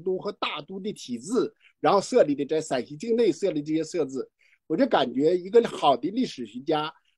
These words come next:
能够把握大局的情况下，对一个具体的问题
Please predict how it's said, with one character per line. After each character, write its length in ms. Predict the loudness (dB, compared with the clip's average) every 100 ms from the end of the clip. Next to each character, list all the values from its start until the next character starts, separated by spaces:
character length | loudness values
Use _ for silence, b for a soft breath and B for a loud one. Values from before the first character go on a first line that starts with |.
| -4
能 180 | 2 6
够 160 | 6 6
把 220 | 2 -2 0
握 220 | 0 0
大 280 | 2 -2 -2
局 180 | -4 -6
的 100 | -6
情 180 | -8
况 220 | -6 -4 0
下， 240 | 0 0 -6 _ _ _
对 180 | 2 2
一 60 |
个 140 | 4 2
具 200 | 2 -2
体 160 | -2
的 80 | -8
问 200 | -2 -2
题 400 | -2 -4 -2 -4